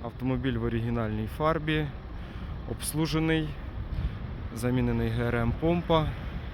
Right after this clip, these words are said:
розхідники на офіційному сервісі у Франції.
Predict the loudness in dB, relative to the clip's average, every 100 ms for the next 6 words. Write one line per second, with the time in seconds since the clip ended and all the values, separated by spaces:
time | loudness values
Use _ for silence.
0 | -6 -4 -4 -2 -2 -4 -2 0 0 2
1 | 2 4 2 6 6 6 0 -2 -2 -2
2 | -2 -2 -2 -2 -4 -4 -4 -2 0 4
3 | 4 6 4 8 8 8 6 8 8 8
4 | 6 6 8 6 4 -2 -2 -2 -2 -2
5 | -2 0 0 4 6 6 4 4 6